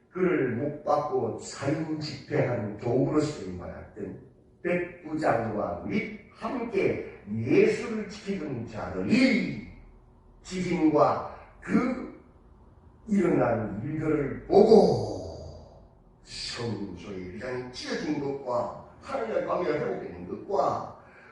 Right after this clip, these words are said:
죽은 자들이 사망 권세를 깨뜨리고 믿는 자들이 다시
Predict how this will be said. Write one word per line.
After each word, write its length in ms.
죽은 400
자들이 360
사망 680
권세를 460
깨뜨리고 440
믿는 360
자들이 280
다시 260